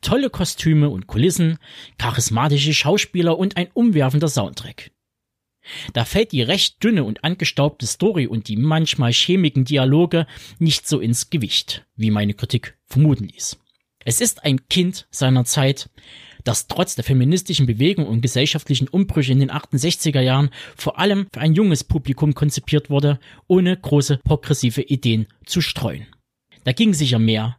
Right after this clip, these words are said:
aber das sei dem Film verziehen. Doch nun muss ich noch einmal auf die technischen Aspekte der Blu-ray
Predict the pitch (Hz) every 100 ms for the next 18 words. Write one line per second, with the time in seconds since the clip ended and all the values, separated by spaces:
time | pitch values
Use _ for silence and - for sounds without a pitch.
0 | _ 143 151 156 156 _ 160 - 117 135
1 | - 95 85 127 - - - - _ _
2 | _ _ _ _ _ _ _ _ - 156
3 | 139 233 247 - _ _ - - 175 208
4 | 160 170 - 135 127 135 - 143 147 -
5 | - - 143 131 - 127 - 113 - 120
6 | 113 _ - 151 131 139 135 127